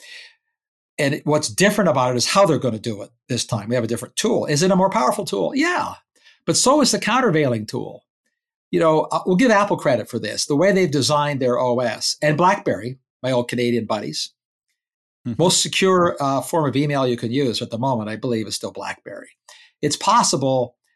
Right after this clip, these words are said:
Speaker 1: to build systems to make them secure in which you, the, the consumer, me, the person, have control over it. There's a lot of market for that. I think businesses that create those things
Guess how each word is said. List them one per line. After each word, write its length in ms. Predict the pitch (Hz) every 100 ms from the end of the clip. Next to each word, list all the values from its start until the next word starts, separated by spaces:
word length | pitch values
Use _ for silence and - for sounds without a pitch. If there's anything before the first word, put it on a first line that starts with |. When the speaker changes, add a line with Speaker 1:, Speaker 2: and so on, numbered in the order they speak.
| _ -
Speaker 1:
to 140 | 135
build 320 | 120 147 160
systems 480 | - 143 - 113 -
to 80 | 120
make 220 | 139 135
them 120 | 117
secure 880 | - - - - 185 151 123 110 110 _ -
in 100 | 131
which 220 | 131 127
you, 340 | 127 165 170 147
the, 180 | 139 -
the 80 | 135
consumer, 640 | 135 117 - 160 131 104 104
me, 260 | 139 160
the 100 | 127
person, 380 | 120 139 127 104
have 240 | 98 113 -
control 440 | 92 123 107 98
over 260 | 98 - 92
it. 40 | _ _ _ _ _ _ _
There's 260 | 143 185 180
a 60 |
lot 240 | 151 170 180
of 60 |
market 340 | 151 151 151 -
for 100 | 123
that. 260 | 110 98 117
I 100 | 113
think 240 | 143 123
businesses 460 | 160 165 156 147 117
that 160 | -
create 440 | - 127 139 143 110
those 360 | 135 151 147
things 500 | 135 113 113 117 -